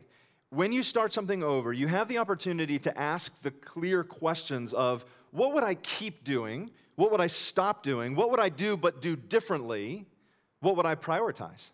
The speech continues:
Right? This is true in any area of your life. For example, if I was gonna rebuild my house, I would say, "Okay, I, I no longer have the house that I live in. I, I have a lovely little house in, in Park Forest.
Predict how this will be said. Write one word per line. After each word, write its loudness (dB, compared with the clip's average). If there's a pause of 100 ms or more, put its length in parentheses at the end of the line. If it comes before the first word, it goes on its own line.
(160)
Right? -6 (120)
This 0
is -8
true 2
in 2
any 2
area 2 (280)
of 2
your 2
life. 2
For -2
example, 2
if 2
I 4
was 0 (260)
gonna 2
rebuild 2
my 2
house, 0 (1200)
I 4
would 2
say, 4
"Okay, 4
I, 2
I -4
no 0
longer 0
have 0
the 2
house 0
that -2
I 0
live -2
in. -8
I, -4
I 0
have -2
a -4 (100)
lovely -2
little 0
house -6
in, -12
in -12 (260)
Park -2
Forest. -10